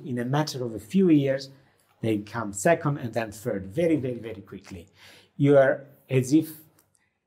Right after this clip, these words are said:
you are embarrassed, you know, how you have a love affair with somebody, and then you change also, primarily thanks to that love affair.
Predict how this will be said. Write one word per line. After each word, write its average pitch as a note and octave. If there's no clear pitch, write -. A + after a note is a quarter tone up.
you C3+
are C3
embarrassed, B2+
you C3
know, C#3
how C#3
you C3
have D3
a E3+
love D#3+
affair A#2+
with C3+
somebody, F#2+
and C3
then D3+
you D3
change B2
also, E3
primarily D3
thanks A2+
to B2+
that A#2
love G#2
affair. F2